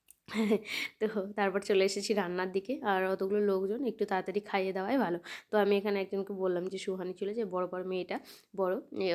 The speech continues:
সব থেকে বড় যে মেয়েটা, সেই মেয়েটাকে। তো আমি বললাম, "একটু ভিডিওটা করে দিও, উম, আর আমি একটু খাবার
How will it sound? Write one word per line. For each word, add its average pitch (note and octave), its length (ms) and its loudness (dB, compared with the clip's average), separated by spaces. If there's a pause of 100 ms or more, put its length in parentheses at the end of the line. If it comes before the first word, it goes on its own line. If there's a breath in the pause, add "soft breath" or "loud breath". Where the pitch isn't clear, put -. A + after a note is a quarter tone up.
(120)
সব C4 200 -2
থেকে B3+ 200 2
বড় G3 220 2
যে G3 140 4
মেয়েটা, F#3+ 260 -6
সেই G3+ 200 0
মেয়েটাকে। F3+ 380 -12 (360 loud breath)
তো - 80 -6 (100)
আমি F3+ 140 0
বললাম, F#3+ 200 -2
"একটু F#3+ 220 -4
ভিডিওটা F#3+ 340 -2
করে F#3+ 240 -4
দিও, C#4+ 160 0 (300 loud breath)
উম, F#3+ 200 -4 (160)
আর F3+ 200 -2
আমি F#3+ 200 0
একটু F3+ 220 -6
খাবার F3 280 -2